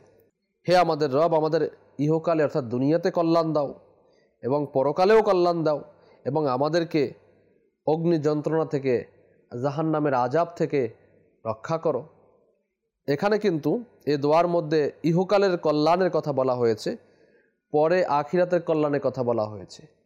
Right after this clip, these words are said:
রব্বানা আতিনা ফিদ দুনিয়া, প্রথমেই দুনিয়ার কল্যাণ, হাসানা, প্রথমেই দুনিয়ার কল্যাণের কথা বলা হয়েছে। এর পরক্ষণেই আপনার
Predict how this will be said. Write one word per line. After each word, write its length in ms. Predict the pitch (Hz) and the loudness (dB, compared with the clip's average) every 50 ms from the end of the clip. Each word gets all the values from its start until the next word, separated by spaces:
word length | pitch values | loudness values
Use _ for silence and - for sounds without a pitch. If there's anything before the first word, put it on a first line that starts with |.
| _ _ _ _ _ _ - | _ _ _ _ _ _ -4
রব্বানা 440 | 131 143 143 143 165 175 180 185 185 | -2 -2 0 0 0 0 2 0 0
আতিনা 540 | - - 160 170 180 180 180 208 196 202 185 | 0 2 2 2 2 2 0 0 0 0 0
ফিদ 180 | - 214 196 | 0 -2 -2
দুনিয়া, 480 | 160 143 143 180 208 214 202 165 139 123 | -2 0 0 0 2 2 2 2 2 0
প্রথমেই 360 | 110 139 - - 202 220 220 | -2 -4 -4 -2 0 0 0
দুনিয়ার 460 | 165 143 165 175 202 208 214 202 175 | 2 2 0 2 2 2 2 2 0
কল্যাণ, 340 | - 143 135 123 117 113 101 | 0 0 0 0 -2 -2 -4
হাসানা, 520 | - - 185 202 196 - 131 107 98 104 - _ _ _ _ _ _ | -4 -6 -6 -4 -2 -4 -4 -4 -6 -12 -16 _ _ _ _ _ _
প্রথমেই 300 | - 135 - 208 226 233 | -12 -6 -4 0 0 0
দুনিয়ার 380 | 160 139 165 196 220 226 214 170 | 0 0 0 2 2 2 2 2
কল্যাণের 400 | - 160 151 147 143 139 135 120 | 0 0 0 0 0 0 0 -2
কথা 200 | 120 117 131 123 | -2 -4 -4 -2
বলা 200 | 110 113 110 104 | -2 -2 -2 -2
হয়েছে। 340 | 104 101 82 - - - - _ _ _ _ _ _ _ _ _ - | -4 -6 -8 -10 -12 -18 -20 _ _ _ _ _ _ _ _ _ -2
এর 140 | 143 151 | -2 -2
পরক্ষণেই 640 | 156 - 160 170 190 226 - 226 190 175 202 262 294 - _ _ _ _ _ _ _ _ _ _ _ _ _ _ _ _ _ _ _ _ _ _ _ _ _ - | 0 0 0 0 0 -2 -2 0 0 0 0 -2 -4 -10 _ _ _ _ _ _ _ _ _ _ _ _ _ _ _ _ _ _ _ _ _ _ _ _ _ -4
আপনার 360 | 135 135 - 139 143 135 | -4 -4 -2 -2 -2 -2